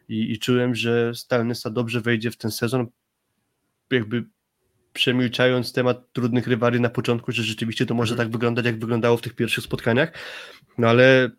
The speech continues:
Speaker 1: granie z Treflem Gdańsk i z Suwałkami to już był czas punktowania i czas, y, szczerzenia kłów, a, a póki co to był jeden wielki zawód i nie jestem zdziwiony tym, że trener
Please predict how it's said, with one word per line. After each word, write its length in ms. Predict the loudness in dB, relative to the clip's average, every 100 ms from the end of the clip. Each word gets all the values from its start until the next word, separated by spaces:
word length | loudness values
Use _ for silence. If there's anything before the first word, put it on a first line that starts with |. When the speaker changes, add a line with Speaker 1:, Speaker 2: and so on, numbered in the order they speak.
| _ _ _ -10
Speaker 1:
granie 460 | -2 2 4 6 4
z 420 | 2 2 2 0 0
Treflem 360 | 0 2 2
Gdańsk 380 | 2 2 0 -2
i 40 |
z 60 | -6
Suwałkami 520 | -2 2 4 2 2
to 80 | 0
już 100 | 0
był 140 | 0
czas 200 | 0 -2
punktowania 560 | -2 -2 0 2 2 4
i 60 | 2
czas, 320 | 0 0 0
y, 540 | 2 2 0 -2 -2
szczerzenia 420 | -2 0 2 2 2
kłów, 440 | 2 0 0 -4
a, 340 | -4 -2 -2 -6 -14 -18 -20 -20 -12 -8
a 40 |
póki 260 | -8 -8 -8
co 140 | -4
to 120 | -2
był 200 | -2 -2
jeden 220 | -2 -2 -4
wielki 240 | -6 -4
zawód 340 | -2 -2 -4
i 220 | -8 -8 -6
nie 140 | -2
jestem 260 | -2 -2 -4
zdziwiony 360 | -4 -2 -2 -2
tym, 160 | -4
że 120 | -6
trener 340 | -4 -2 -2